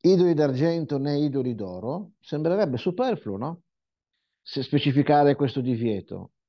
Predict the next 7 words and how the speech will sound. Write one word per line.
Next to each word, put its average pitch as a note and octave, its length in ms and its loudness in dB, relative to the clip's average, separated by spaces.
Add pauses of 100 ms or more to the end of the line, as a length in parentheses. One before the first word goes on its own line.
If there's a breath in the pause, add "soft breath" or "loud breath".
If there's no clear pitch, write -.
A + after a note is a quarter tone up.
perché, B2+ 420 0
eh, - 600 -10
già E3 580 4 (220 loud breath)
amp-, C#3 340 0 (140)
eh, C3 420 -2
ampiamente D3 1040 -6
trattato C#3 920 -4